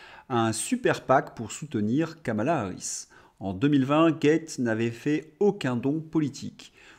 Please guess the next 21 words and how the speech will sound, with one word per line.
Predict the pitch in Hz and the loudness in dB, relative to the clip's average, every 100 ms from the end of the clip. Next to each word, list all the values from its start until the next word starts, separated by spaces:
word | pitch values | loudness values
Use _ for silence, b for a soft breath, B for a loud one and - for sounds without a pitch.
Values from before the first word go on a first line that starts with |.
| - | -10
Vous | 117 | -2
pensez | 160 170 240 269 | -2 0 -2 -2
que | 262 160 | 2 2
Bill | 151 156 147 | 2 0 2
Gates | 160 165 - | 0 0 0
va | 139 143 | 2 2
être | 147 - 143 | 0 -2 -2
jugé | 131 131 139 | -2 2 2
ici, | 143 - 202 | 2 -2 -4
aux | 202 | -2
États-Unis, | 147 151 156 143 165 233 | 0 0 0 0 0 0
a | 170 | 0
demandé | 120 120 117 117 120 113 - | 0 0 0 2 0 0 0
Kennedy ? | 131 127 160 202 B B B B _ | 0 0 -2 -6 B B B B _
Pensez-vous | 160 165 190 185 226 | -4 0 2 2 0
que | 156 | 0
c'est | 143 147 | 2 2
peut-être | 139 185 180 170 160 165 123 | 6 6 6 4 2 0 -2
l'une | 120 208 269 240 | 2 4 6 6
des | 202 | 4
raisons | 156 147 123 151 214 | 4 2 2 -2 -2